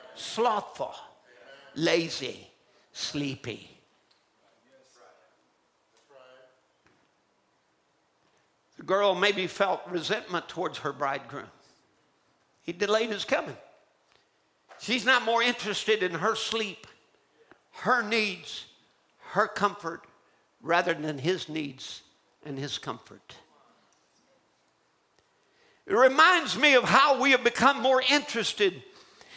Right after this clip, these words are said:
in tarrying until he comes instead of his coming. We started out with the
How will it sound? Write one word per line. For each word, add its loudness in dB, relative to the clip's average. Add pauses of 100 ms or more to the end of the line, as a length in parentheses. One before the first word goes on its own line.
(160)
in 2
tarrying 6
until 2
he 6
comes 2 (340)
instead 2
of -4
his -2
coming. -2 (2250)
We 6
started 6
out 6
with 8
the 8